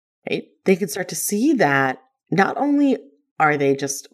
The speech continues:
partly mistaken in thinking that that's just a circumstance that happens to them as opposed to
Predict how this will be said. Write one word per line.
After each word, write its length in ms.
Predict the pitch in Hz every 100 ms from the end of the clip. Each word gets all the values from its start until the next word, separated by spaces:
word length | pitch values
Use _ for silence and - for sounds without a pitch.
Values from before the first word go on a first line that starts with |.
| -
partly 360 | - 190 151
mistaken 600 | 120 - - 180 - 113
in 160 | 120 123
thinking 380 | 131 123 123 113
that 160 | 110
that's 160 | - 113
just 140 | -
a 40 | 117
circumstance 640 | - - - - - -
that 80 | 196
happens 360 | 151 185 - 147
to 60 |
them 220 | - 78 120
as 120 | 117
opposed 400 | 127 - 113 110
to 180 | - 104